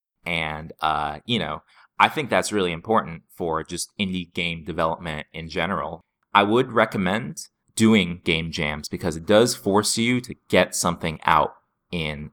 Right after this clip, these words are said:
a very short amount of time. And you'll just find out very quickly whether it's fun or not, just from, like, you know, you'll have your finished product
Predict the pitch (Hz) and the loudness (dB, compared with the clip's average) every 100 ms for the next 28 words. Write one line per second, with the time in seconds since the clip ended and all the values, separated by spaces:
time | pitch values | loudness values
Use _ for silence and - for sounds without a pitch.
0 | - 82 90 87 - - 85 85 - 80 | -8 -2 0 0 -2 -2 0 0 -2 -2
1 | 76 76 73 - 85 73 78 - _ _ | -2 -4 -6 2 4 4 -2 -14 _ _
2 | _ _ 85 80 76 73 76 - _ - | _ _ -10 -8 -8 -10 -16 -20 _ 0
3 | 110 110 110 - 101 92 101 - - 92 | 2 2 -2 2 2 4 6 4 0 -4
4 | 82 - 110 - 80 82 82 78 78 - | -4 -4 -4 -4 -6 -6 -6 -6 -10 -6
5 | 92 92 78 73 78 - 80 - 82 78 | -4 -4 -8 -10 -8 -10 -10 -6 -6 -6
6 | 76 76 - 85 82 87 92 95 80 92 | -8 -10 -10 -10 -8 2 2 2 -2 -8
7 | 76 - 78 76 78 | -8 0 0 0 -8